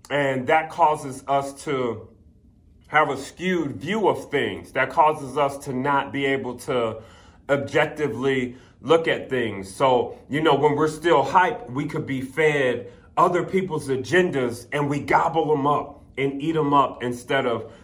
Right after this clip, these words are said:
taking a breath. Let me do some research, come back, figure it out. Um, but what I wanna talk about today is Balenciaga, um,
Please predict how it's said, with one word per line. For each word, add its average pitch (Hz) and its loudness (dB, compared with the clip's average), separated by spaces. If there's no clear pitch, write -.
taking 143 0
a 175 -2
breath. 147 0
Let 117 -4
me 139 0
do 143 -4
some 151 -6
research, 160 2
come 139 2
back, 147 2
figure 156 2
it - 4
out. 135 2
Um, 120 4
but 165 4
what 117 2
I 147 6
wanna 147 4
talk 170 2
about 139 2
today 120 -2
is 123 -2
Balenciaga, 131 0
um, 110 0